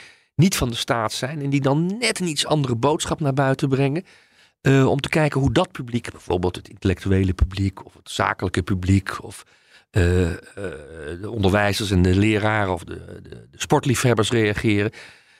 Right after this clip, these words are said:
Dus die Russische media, eh, die zijn niet helemaal gelijk geschakeld. Dus ze moeten binnen strikte grenzen opereren. Daarbuiten mogen ze niet optreden. En als ze dat doen, dan worden ze verboden of tot een onwenselijke organisatie verklaard. Maar daarbinnen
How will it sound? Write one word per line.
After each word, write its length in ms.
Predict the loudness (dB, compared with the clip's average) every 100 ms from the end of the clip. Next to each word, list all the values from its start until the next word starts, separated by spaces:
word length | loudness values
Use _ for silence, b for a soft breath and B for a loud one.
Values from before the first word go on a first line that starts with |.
| B
Dus 140 | -2
die 220 | 0 -2 -2
Russische 380 | -2 -2 0 2
media, 640 | 2 4 2 2 0 -2 -8
eh, 200 | -12 -16
die 280 | -10 -10 -10 -14
zijn 180 | -6 2
niet 100 | 2
helemaal 460 | 4 4 4 2 0
gelijk 360 | 0 0 0
geschakeld. 720 | -4 -4 -2 -2 -2 -8 -10 -20 _ _ _ _
Dus 100 | -2
ze 60 | 2
moeten 320 | 2 0 -10 _ _
binnen 500 | _ 0 2 2 0 _ _
strikte 400 | -4 -4 -4 -4
grenzen 420 | -2 0 0 0
opereren. 560 | 0 2 2 4 2
Daarbuiten 540 | 0 -2 -2 0 0 0
mogen 260 | 2 0 -2
ze 60 |
niet 120 | -4
optreden. 380 | -4 -2 -2 0
En 80 | 0
als 140 | 0
ze 60 | -2
dat 100 | 0
doen, 160 | 0 0
dan 100 | -2
worden 200 | -2 -4
ze 60 |
verboden 460 | -4 -2 0 0 -4
of 120 | -8 b b b b b
tot 180 | -2 0
een 80 |
onwenselijke 760 | 4 4 4 0 -6 -6 -6 -8 _ _
organisatie 600 | 0 2 2 2 0 -4
verklaard. 480 | -8 -2 0 0 0
Maar 100 | 2
daarbinnen 380 | 2 2 2